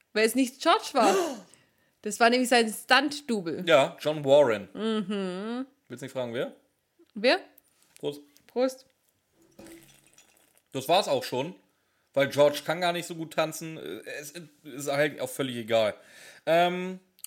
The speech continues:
Speaker 2: wir erfahren jetzt aber, dass, äh, das Theater nicht nur zwei Komparsen sucht, die suchen jetzt sogar noch einen dritten.
Speaker 1: Ja, und die Frage ist,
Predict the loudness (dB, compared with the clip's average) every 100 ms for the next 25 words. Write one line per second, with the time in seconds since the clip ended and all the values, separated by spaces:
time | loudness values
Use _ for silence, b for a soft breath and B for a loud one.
0 | -20 _ 2 2 2 0 -2 0 0 2
1 | 2 -2 -8 -4 -4 -4 -8 -8 -6 -4
2 | -2 -4 -4 -8 -8 -8 -6 -6 -6 -8
3 | -10 -12 -14 -14 -10 -10 -10 -12 -14 -12
4 | -14 -14 -14 -12 -12 -12 -14 -14 _ _
5 | _ _ -8 -8 -8 _ _ _ -8 -8
6 | -6 -2 0 0 -2 -4 -6 -8 -14